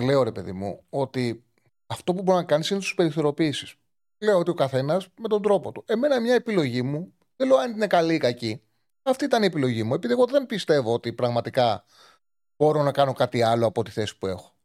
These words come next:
Αυτό που μπορώ να κάνω είναι να προστατεύσω τη δουλειά μου, το κάνω, έτσι πιστεύω. Να προσπαθήσω να δημιουργώ δικούς μου χώρους όπου και να εργάζομαι, που να είναι ακριβώς όπως έχω εγώ στο μυαλό μου.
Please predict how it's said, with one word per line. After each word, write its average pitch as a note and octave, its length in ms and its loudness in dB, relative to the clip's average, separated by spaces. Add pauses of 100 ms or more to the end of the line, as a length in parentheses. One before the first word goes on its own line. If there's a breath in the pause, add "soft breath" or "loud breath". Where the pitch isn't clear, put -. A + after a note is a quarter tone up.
(120)
Αυτό G3+ 280 2
που F#3 80 -8
μπορώ F3 220 2
να D#3+ 100 0
κάνω D3+ 240 2
είναι C#3+ 160 0
να C#3 40 4
προστατεύσω B2 380 -4
τη G#2 80 -10
δουλειά F#2+ 280 0
μου, F3 260 -10 (140)
το D#3 100 -2
κάνω, A#2 420 -6 (260)
έτσι C#3+ 200 -4
πιστεύω. A#2+ 440 -8 (720 soft breath)
Να D3 140 6
προσπαθήσω D3+ 400 2
να D#3+ 100 4
δημιουργώ C#3 640 2
δικούς B2+ 380 0
μου B2+ 140 0
χώρους B2+ 440 2
όπου C3 240 0
και B2 120 0
να A2 80 2
εργάζομαι, A2 580 2
που A2 340 -6 (220)
να C3 220 2
είναι C#3 220 2
ακριβώς A#2+ 400 0
όπως A#2 300 -6
έχω A2+ 200 0
εγώ G#2+ 120 2
στο G#2+ 120 -4
μυαλό G2+ 280 -2
μου. C#3 180 -8